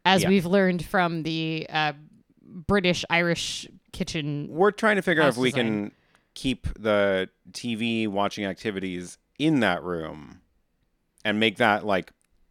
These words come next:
Speaker 2: the room for it in addition to being a karaoke
Speaker 1: Yeah,
Speaker 2: room, a
Speaker 1: I
Speaker 2: guest
Speaker 1: kind
Speaker 2: room
Speaker 1: of
Speaker 2: and
Speaker 1: want our
Speaker 2: gym,
Speaker 1: main
Speaker 2: but
Speaker 1: living room to be, like,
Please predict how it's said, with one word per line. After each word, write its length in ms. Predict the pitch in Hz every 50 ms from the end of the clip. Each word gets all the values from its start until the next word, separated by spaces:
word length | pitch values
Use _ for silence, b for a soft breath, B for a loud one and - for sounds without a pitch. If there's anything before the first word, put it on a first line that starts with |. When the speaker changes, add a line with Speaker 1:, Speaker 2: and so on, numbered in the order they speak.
| 92 90 - -
Speaker 2:
the 140 | - 110 104
room 260 | 113 117 117 113 104
for 280 | - 110 98 92 90 90
it 100 | 95 -
in 80 | 107
addition 240 | 101 95 - 95 87
to 60 | 85
being 160 | 82 82 76
a 40 | 76
karaoke 360 | - - - - - - 214
Speaker 1:
Yeah, 160 | 226 226 190 -
Speaker 2:
room, 40 |
a 20 | 202 185
Speaker 1:
I 40 |
Speaker 2:
guest 120 | 185 175 -
Speaker 1:
kind 100 | 254 277 269
Speaker 2:
room 60 | 277
Speaker 1:
of 40 | 277
Speaker 2:
and 60 | - 254
Speaker 1:
want 140 | 277 262
our 120 | 247 208 196
Speaker 2:
gym, 220 | 185 - 170 160
Speaker 1:
main 140 | 165 90 185
Speaker 2:
but 120 | - 113 95
Speaker 1:
living 140 | 87 208 208
room 200 | 208 208 208 208
to 120 | 196 208 180
be, 160 | 175 180 165
like, 220 | 151 151 147 139